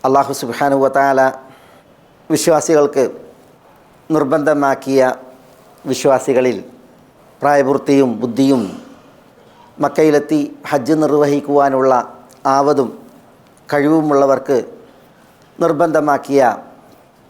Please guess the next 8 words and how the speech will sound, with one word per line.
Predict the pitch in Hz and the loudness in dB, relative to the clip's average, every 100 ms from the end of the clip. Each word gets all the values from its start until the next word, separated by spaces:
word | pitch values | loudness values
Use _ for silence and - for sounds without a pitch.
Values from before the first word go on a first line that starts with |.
| _ _ - | _ _ -6
മഹൽ | 143 165 | -2 -2
കർമ്മമായ | 156 147 123 135 127 123 117 | 0 -2 0 -2 0 2 0
ഹജ്ജ്, | 139 104 117 117 - - - - _ _ _ _ _ _ _ - | -2 -6 -6 -6 -6 -18 -20 -20 _ _ _ _ _ _ _ -6
അതിൻ്റെ | - 127 151 147 151 - - - - - - - - - - _ - - - - | -4 -2 2 2 2 -2 -14 -20 -20 -20 -20 -20 -20 -20 -20 _ -20 -20 -16 0
വിധിയും | 151 - 165 135 101 - - - - _ _ _ _ _ 151 | 0 2 2 0 -2 -12 -20 -20 -20 _ _ _ _ _ -4
മഹത്വവും | 156 156 - 151 135 117 - - - _ _ _ _ _ _ _ _ | -2 -2 0 0 0 -4 -12 -20 -20 _ _ _ _ _ _ _ _
പ്രാധാന്യവും | 160 165 165 175 175 170 139 - - - - - _ _ _ _ _ _ _ - | 2 2 4 2 4 4 2 -4 -16 -20 -20 -20 _ _ _ _ _ _ _ -10
ഫലവുമൊക്കെ | - 170 175 170 156 - 135 - | -2 2 4 2 0 0 -2 -2